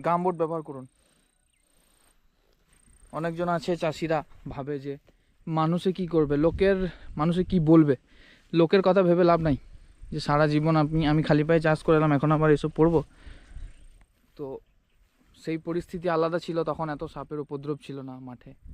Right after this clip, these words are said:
এখন প্রকৃতির সঙ্গে মানুষ খেলা করছে, ঘুরিয়ে সেই প্রকৃতি আবার মানুষের সঙ্গে খেলা করছে। যেখানে যেই জিনিস থাকার কথা নয়, সেখানে সেই জিনিস আসছে।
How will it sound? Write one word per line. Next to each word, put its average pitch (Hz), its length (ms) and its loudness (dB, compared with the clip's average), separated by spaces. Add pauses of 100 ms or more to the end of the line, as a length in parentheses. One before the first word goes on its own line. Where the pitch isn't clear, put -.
(800)
এখন 143 580 -10
প্রকৃতির 165 400 -8
সঙ্গে 170 300 -6
মানুষ 160 340 -6
খেলা 165 180 -6
করছে, 170 360 -16 (840)
ঘুরিয়ে 147 260 -16
সেই 156 180 -16
প্রকৃতি 151 400 -14
আবার 147 160 -8
মানুষের 147 340 -10
সঙ্গে 151 260 -12
খেলা 135 240 -16
করছে। 135 320 -16
যেখানে 147 380 -6
যেই 151 140 -2
জিনিস 156 260 -4
থাকার 151 260 -6
কথা 151 240 -4
নয়, 160 140 -4
সেখানে 147 360 -6
সেই 135 160 -6
জিনিস 131 200 -4
আসছে। 127 320 -12